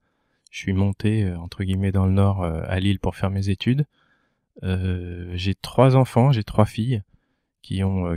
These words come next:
quinze, onze et dix ans, dont, euh, les deux dernières ont fêté leur anniversaire il y a quelques jours. Euh, j'habite, euh, à Lomme, euh, en métropole lilloise.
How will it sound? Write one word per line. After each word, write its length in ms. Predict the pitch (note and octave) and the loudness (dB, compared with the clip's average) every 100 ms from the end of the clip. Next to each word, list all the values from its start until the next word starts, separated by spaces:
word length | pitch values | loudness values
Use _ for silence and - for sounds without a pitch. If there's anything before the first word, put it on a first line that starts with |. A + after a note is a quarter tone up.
| - | -2
quinze, 460 | G#2+ G#2+ A#2 A#2 A#2 - _ _ | 0 2 2 2 0 -2 _ _
onze 400 | G#2+ G#2+ G#2 F#2+ E2 - | -6 -2 -2 -4 -8 -10
et 420 | F#2+ F2 F2 E2+ F2 | -8 -8 -8 -12 -4
dix 200 | G#2+ G#2 | -2 0
ans, 160 | B2+ - _ _ - _ _ _ - | 0 -2 _ _ -20 _ _ _ -18
dont, 340 | - F#2+ F#2 | -8 -4 -2
euh, 100 | E2+ | -2
les 140 | E2 E2+ | -4 -4
deux 140 | F#2 | 0
dernières 380 | F2+ F2 F#2+ F#2 | 2 2 0 -2
ont 80 | E2+ | -4
fêté 300 | - - G2 | -8 -6 -8
leur 140 | F2 | -6
anniversaire 500 | F2+ F2+ E2+ - F#2+ | -6 -6 -8 -8 -8
il 40 | F2 | -8
y 40 | |
a 40 | |
quelques 320 | - A#2 - G2+ | -8 -10 -6 -6
jours. 260 | G2 B2 _ _ _ _ _ - _ _ _ _ _ A#2 | -4 -6 _ _ _ _ _ -20 _ _ _ _ _ -4
Euh, 640 | G2 G2 G2 F#2+ F#2 F#2 - - - | 0 0 0 0 0 -2 -6 -14 0
j'habite, 460 | G2+ G2 A#2 - | 2 4 2 2
euh, 180 | A2 G2+ | 2 4
à 100 | G#2 | 8
Lomme, 320 | A2+ G2 B2+ C3 _ _ - | 8 8 6 0 _ _ -10
euh, 300 | G2 F#2 F#2 | -6 -2 0
en 80 | F2+ | 0
métropole 640 | F#2+ F#2+ F#2+ - F#2+ F#2 F2+ | 0 0 -2 0 -2 0 -4
lilloise. 560 | F2+ F2 F2 G2 B2 | -8 -6 -2 0 0